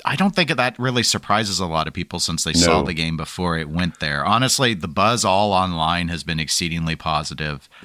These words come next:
Speaker 1: I think what's interesting is where you probably saw polling where people were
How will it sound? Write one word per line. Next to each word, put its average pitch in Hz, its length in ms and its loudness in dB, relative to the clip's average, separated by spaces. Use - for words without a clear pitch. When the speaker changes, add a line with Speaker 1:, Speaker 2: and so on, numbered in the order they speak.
Speaker 1:
I 92 80 -4
think 135 180 0
what's - 160 -2
interesting 107 480 0
is 87 220 -2
where 87 180 0
you 87 140 -2
probably 107 280 0
saw 90 220 2
polling 98 640 0
where 85 340 2
people 110 360 -2
were 90 160 -2